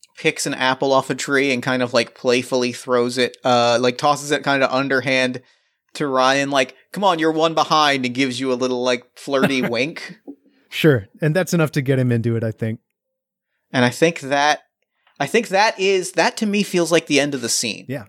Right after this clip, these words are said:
Speaker 2: that's a scene. That's a good scene.
Speaker 1: Do you feel like you became disenchanted with your, with, with your trait?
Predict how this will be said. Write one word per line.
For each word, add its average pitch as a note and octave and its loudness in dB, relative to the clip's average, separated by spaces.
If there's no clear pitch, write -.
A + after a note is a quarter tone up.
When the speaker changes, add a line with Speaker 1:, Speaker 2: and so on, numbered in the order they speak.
Speaker 2:
that's B2 -4
a B2 -2
scene. A#2+ 0
That's A2 -4
a A2 -12
good B2 -2
scene. A#2 -4
Speaker 1:
Do F3 -2
you G3+ 2
feel A3 2
like F3 2
you D#3+ -6
became E3 -2
disenchanted C3 -2
with A#2+ -4
your, A#2 0
with, A2+ -2
with A2+ -4
your A#2 2
trait? G2+ -4